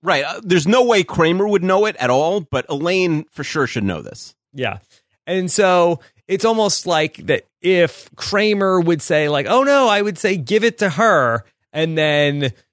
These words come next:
Speaker 2: Newman says, "Okay, fine, the bike is yours." And Kramer, like, gets mad, like, "No, no, no, that was the King Solomon thing. What do you, that I, I said I didn't want the bike, so you have to give it," like,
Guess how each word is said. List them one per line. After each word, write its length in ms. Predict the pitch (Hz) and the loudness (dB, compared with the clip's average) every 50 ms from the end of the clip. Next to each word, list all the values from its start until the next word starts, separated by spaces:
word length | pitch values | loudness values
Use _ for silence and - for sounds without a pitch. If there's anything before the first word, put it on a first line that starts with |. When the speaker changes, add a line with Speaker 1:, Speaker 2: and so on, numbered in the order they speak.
| _ _ _ | _ _ _
Speaker 2:
Newman 600 | 147 156 170 185 190 190 180 175 170 165 160 160 - | -6 -2 0 2 2 2 2 2 2 2 0 0 0
says, 300 | - 165 151 147 131 - | 0 0 0 0 0 -2
"Okay, 240 | - 214 240 233 185 | -2 0 0 0 0
fine, 320 | - 226 226 208 175 151 | 0 0 0 0 0 -2
the 60 | 139 | -2
bike 280 | - 156 170 196 185 202 | -2 0 -2 0 -2 -2
is 160 | 196 - - | -4 -4 -2
yours." 360 | 202 208 196 170 135 120 - | 0 0 2 2 2 0 -2
And 300 | 139 - 143 156 156 147 | -4 -4 -2 -2 -2 -2
Kramer, 380 | - 156 156 151 151 151 143 139 | -2 -2 0 0 0 0 -2 -2
like, 160 | 131 131 120 | -2 -2 -4
gets 180 | - 147 - - | -4 -6 -6 -4
mad, 160 | 175 160 156 | -2 -2 0
like, 140 | 175 208 208 | 0 0 2
"No, 100 | 320 359 | 2 2
no, 80 | 392 | 4
no, 100 | 403 392 359 | 2 2 2
that 120 | 359 349 | 2 2
was 120 | 359 359 359 | 2 0 -2
the 80 | - | -2
King 200 | - 339 359 339 | 0 0 0 0
Solomon 480 | - - 359 370 381 392 359 330 262 - | 0 2 2 2 2 2 0 0 0 0
thing. 260 | - 233 190 175 190 | -2 -2 -2 -2 -2
What 100 | 254 302 | -2 -2
do 40 | 311 | -2
you, 140 | 277 202 196 | -2 -2 -2
that 200 | 202 214 185 185 | -2 -2 -2 -4
I, 220 | - 202 226 - | -4 -4 -4 -4
I 180 | - 214 254 294 | -4 -2 -2 -2
said 240 | - - - 311 294 | -2 0 0 0 2
I 100 | 285 285 | 2 2
didn't 220 | 269 302 302 294 285 | 0 0 -2 0 0
want 200 | 302 320 330 - | -2 -2 -2 -2
the 40 | 247 | -2
bike, 300 | - 220 190 180 - - | -2 -2 0 -2 -2 0
so 100 | - 220 | 2 2
you 140 | 208 214 214 | 2 2 2
have 100 | 247 - | 0 -2
to 80 | - 202 | -2 -2
give 160 | 254 277 240 | -2 -4 -4
it," 220 | - _ 196 - 160 | -6 _ -14 -8 -6
like, 220 | 156 127 127 | -6 -6 -6